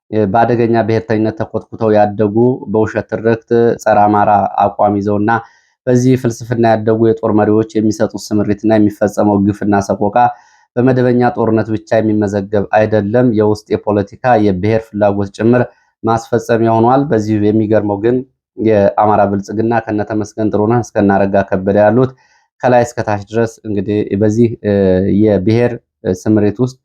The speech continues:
ለገቡ ወታደራዊ አዛዦችና የፖለቲካ ተሿሚዎች አጋርነታቸውን እያሳዩ የሚደርሰው በደል መደበኛ ህግ ማስከበር ወይም ደግሞ ጦርነት ተብሎ ከሚጠራው በተለየ መንገድ ነው። የገዳማት አባቶች እንዲሁም ደግሞ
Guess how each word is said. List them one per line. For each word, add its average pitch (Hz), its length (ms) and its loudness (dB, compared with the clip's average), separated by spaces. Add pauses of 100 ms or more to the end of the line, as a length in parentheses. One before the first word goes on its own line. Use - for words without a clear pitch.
(360)
ለገቡ 120 300 0
ወታደራዊ 113 500 0
አዛዦችና 104 560 0
የፖለቲካ 101 480 -4
ተሿሚዎች 98 680 0 (280)
አጋርነታቸውን 98 800 0
እያሳዩ 101 400 2 (540)
የሚደርሰው 113 600 0
በደል 113 320 0 (120)
መደበኛ 113 440 2
ህግ 110 200 -4
ማስከበር 113 500 -2
ወይም 110 160 2
ደግሞ 110 200 0 (200)
ጦርነት 107 400 -4
ተብሎ 110 220 0 (520)
ከሚጠራው 117 680 2
በተለየ 104 540 0
መንገድ 107 360 0
ነው። 101 160 0 (260)
የገዳማት 110 640 0 (280)
አባቶች 92 600 -2
እንዲሁም 110 280 -2
ደግሞ 117 180 2